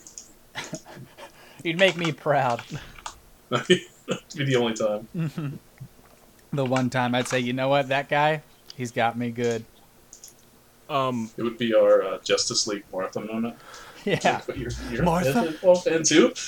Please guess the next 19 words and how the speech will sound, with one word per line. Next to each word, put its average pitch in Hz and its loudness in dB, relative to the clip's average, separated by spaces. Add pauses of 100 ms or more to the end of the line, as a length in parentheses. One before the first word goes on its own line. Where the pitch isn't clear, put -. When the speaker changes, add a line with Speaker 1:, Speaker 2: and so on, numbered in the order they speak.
(120)
Speaker 2:
I - -2 (120)
am. 277 4 (280)
Speaker 1:
That's 262 -6
my 202 0 (120)
mother's 233 -4
name. 135 -6 (200)
Speaker 2:
A 131 2
month 131 10
later, 127 12
we're 113 4
both 120 6
wearing 113 8
Bill 117 4
Engvall 110 2
shirts 120 2
in 117 -4
the - -6
front 113 2
row. 107 8